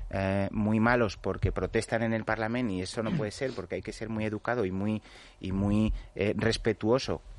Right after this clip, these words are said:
con el señor Torra, eh, y que Torra es que es un poco, eh, en fin, mal presidente, porque es que no se puede decir esas cosas. Es que hacen una equidistancia entre los demócratas y quienes evidentemente no son demócratas, como el señor Torra y, y Esquerra Republicana y todos los separatistas,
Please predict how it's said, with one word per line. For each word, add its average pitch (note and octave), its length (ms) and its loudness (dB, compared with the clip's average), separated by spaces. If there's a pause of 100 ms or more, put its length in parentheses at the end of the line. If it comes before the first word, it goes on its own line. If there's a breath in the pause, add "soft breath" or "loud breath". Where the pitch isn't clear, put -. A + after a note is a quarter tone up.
(260)
con F2 160 -2
el E2+ 100 -2
señor G#2 320 -2
Torra, B2+ 360 2 (280 loud breath)
eh, E2+ 300 0
y F2+ 140 -8
que E2 160 -10
Torra G#2+ 340 2
es G#2 100 -4
que G2 380 0
es - 160 -10
un G#2 80 -10
poco, G2+ 400 0 (260 loud breath)
eh, G2 260 -2
en G2 100 0
fin, A#2 260 2
mal G2+ 240 2
presidente, G2+ 500 2
porque F2 240 -4
es E2+ 80 -8
que G#2 120 -2
no G2+ 80 0
se - 100 4
puede G#2 220 2
decir E2+ 240 -2
esas D#2 240 -4
cosas. E2+ 320 -4 (200 loud breath)
Es - 120 -6
que F#2+ 100 -4
hacen B2+ 180 -2
una C#3 140 2
equidistancia G#2+ 800 -2
entre F2 300 -4
los E2 160 -4
demócratas F2 640 -2
y D#2 100 -2
quienes F2 340 -2
evidentemente G#2+ 680 0
no D#2+ 80 -2
son G2+ 180 -2
demócratas, G#2+ 540 0 (260 loud breath)
como F#2+ 160 2
el D#2+ 80 -2
señor F2+ 280 0
Torra A#2+ 280 0 (320 loud breath)
y, D#2+ 380 -6
y E2+ 120 -8
Esquerra F#2+ 300 -4
Republicana G2+ 480 -2
y E2+ 60 -6
todos F2+ 200 -6
los G2 100 -6
separatistas, G2 580 -4